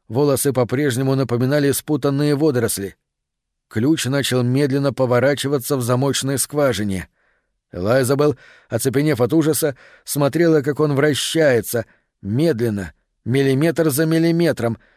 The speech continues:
неумолимо приближая страшный миг, когда она окажется лицом к лицу с тем, кто так жаждал до нее добраться. Но вот замок щелкнул. Звук этот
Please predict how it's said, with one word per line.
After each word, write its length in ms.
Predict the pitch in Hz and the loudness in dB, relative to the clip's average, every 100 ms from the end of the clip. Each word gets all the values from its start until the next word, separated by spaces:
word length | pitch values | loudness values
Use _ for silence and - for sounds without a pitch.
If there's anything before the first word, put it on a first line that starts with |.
| - | -6
неумолимо 640 | 123 143 139 139 165 156 | -2 0 2 2 2 0
приближая 640 | 131 147 151 143 160 151 127 | 0 0 0 0 2 2 0
страшный 520 | - 151 120 127 127 | 0 2 2 0 0
миг, 260 | 165 - _ _ - | 0 -2 _ _ -6
когда 340 | 139 139 147 | -2 0 2
она 220 | 151 170 | 2 2
окажется 520 | 135 156 143 147 123 139 | 2 0 0 -2 0 0
лицом 460 | 143 127 170 147 | 0 0 -2 0
к 60 | 127 | 0
лицу 400 | 135 120 165 135 | 0 0 -2 -2
с 120 | - | -4
тем, 240 | - 165 | -4 -4
кто 180 | 131 147 | -2 -4
так 220 | 131 139 | -2 -2
жаждал 480 | 107 156 151 131 156 | 0 0 0 2 0
до 140 | 147 147 | 0 -2
нее 300 | 151 156 139 | 0 2 2
добраться. 640 | 143 139 151 123 - 101 _ _ _ _ _ _ _ _ | 2 4 2 0 -6 -10 _ _ _ _ _ _ _ _
Но 240 | 95 117 131 | -4 -2 2
вот 220 | 180 139 | 0 0
замок 360 | 139 151 147 | 0 0 -2
щелкнул. 600 | - - 165 123 113 101 _ _ _ _ _ _ _ | -6 -2 -2 -2 -4 -6 _ _ _ _ _ _ _
Звук 440 | 80 87 151 151 | -14 -2 0 0
этот 260 | 147 135 | 0 -4